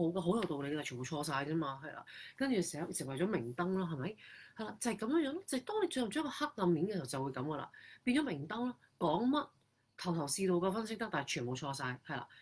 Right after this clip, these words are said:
又或者你講出嚟嘅説話全部變晒是非咯，俾人扭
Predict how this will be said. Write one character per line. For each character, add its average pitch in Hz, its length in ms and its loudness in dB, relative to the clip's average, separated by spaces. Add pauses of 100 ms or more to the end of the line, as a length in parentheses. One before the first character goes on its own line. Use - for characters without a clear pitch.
(180)
又 269 140 4
或 262 40 4
者 370 160 2
你 330 140 2
講 135 260 2
出 202 140 0
嚟 196 100 0
嘅 147 80 -2
説 170 220 2
話 139 140 0
全 147 180 2
部 131 80 -2
變 156 160 2
晒 160 80 2
是 151 240 4
非 185 160 0
咯， 190 100 -2 (280)
俾 254 100 6
人 226 160 2
扭 139 260 2